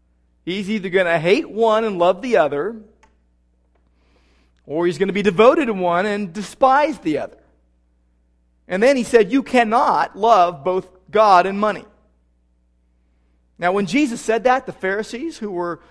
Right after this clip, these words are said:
lovers of money, they sneered at him. They mocked him for saying it. In First Timothy chapter three, we see that qualifications for church leaders include not being given to drunkenness,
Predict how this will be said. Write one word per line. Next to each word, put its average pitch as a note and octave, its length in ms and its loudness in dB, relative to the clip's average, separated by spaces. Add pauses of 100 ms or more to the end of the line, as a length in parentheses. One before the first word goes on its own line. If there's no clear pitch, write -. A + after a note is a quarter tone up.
(220)
lovers F3 440 0
of E3+ 140 -8
money, F#3 400 -4 (180)
they E3+ 140 -2
sneered G#3+ 720 0
at A#2 100 -10
him. B2+ 160 -18 (1080)
They D3+ 100 -16
mocked F3+ 500 -2
him D3+ 140 -8
for C#3+ 80 -14
saying F3 380 -8
it. - 180 -20 (2250)
In C3+ 60 -20
First G3+ 260 0
Timothy G#3 260 0
chapter F#3 360 0
three, G#3 240 -8
we E3 120 -4
see F3+ 180 -6
that D#3+ 220 -4 (260)
qualifications F3+ 720 0
for F3+ 100 -8
church F3+ 320 -8
leaders F#3 300 -6
include D#3+ 480 -6 (200)
not F3+ 280 2
being E3+ 200 -4
given E3 240 -6
to D#3+ 100 -14
drunkenness, D#3 840 -10